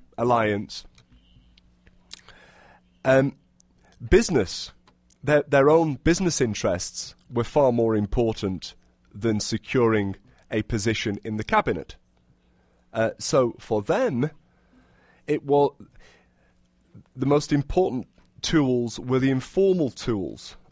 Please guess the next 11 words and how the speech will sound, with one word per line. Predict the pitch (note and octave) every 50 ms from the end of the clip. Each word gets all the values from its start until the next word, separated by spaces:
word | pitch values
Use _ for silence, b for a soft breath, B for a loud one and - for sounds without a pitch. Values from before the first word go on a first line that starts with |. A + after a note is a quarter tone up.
| _ -
um, | G#2 G#2 G2+ F#2+ F#2 F2 - G#2+
that | A2+ A#2 - -
presidents | - B2+ A#2 G2+ - G#2+ F#2 G2 F#2 F2+ E2 -
have | - - A#2 G#2 F#2 F2 - - - - _
to | - A2+
maintain | G#2 G2+ F#2+ F#2+ F#2+ - - G#2 F#2 F2+ F2 E2+
coalitions. | - G2+ F#2 F2 E2+ E2+ D#2+ - - D2+ A#1 - - - - _ _ _ _ _ _ _ _ _ _ b b b b b b b b b b b b b b b b b b b b b b b b b b b b _ - _ _ - D3+ -
Business | F3 F3 - - A2+ G2 -
perks, | - - - G#2+ F#2 E2+ - - - -
for | - G#2 F#2+ F#2
instance. | F2 D#2+ - - - D#2+ B1+ - - - -